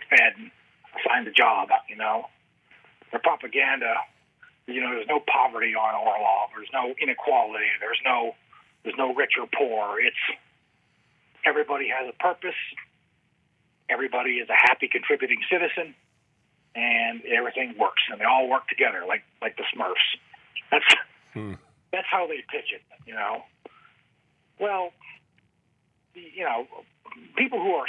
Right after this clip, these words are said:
Speaker 1: smart don't necessarily buy that propaganda, but the Revolutionary Council were desperate and they were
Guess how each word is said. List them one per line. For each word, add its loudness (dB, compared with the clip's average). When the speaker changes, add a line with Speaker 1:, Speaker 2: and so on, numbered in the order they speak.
Speaker 1:
smart -2
don't -2
necessarily -2
buy 4
that 2
propaganda, 0
but 2
the 6
Revolutionary -2
Council -10
were -12
desperate -2
and -10
they 2
were 0